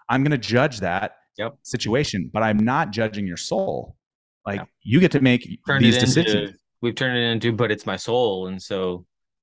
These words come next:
Speaker 1: Yeah, yeah.
Speaker 2: And discrimination, like, I,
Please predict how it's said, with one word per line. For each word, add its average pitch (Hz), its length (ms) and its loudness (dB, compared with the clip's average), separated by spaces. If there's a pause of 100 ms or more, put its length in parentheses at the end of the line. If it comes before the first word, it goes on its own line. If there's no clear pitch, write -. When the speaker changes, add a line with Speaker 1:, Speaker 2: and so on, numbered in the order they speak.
Speaker 1:
Yeah, 113 240 2 (260)
yeah. - 320 -2 (100)
Speaker 2:
And 143 80 0
discrimination, 147 920 -2
like, 120 240 -6 (440)
I, 131 220 -2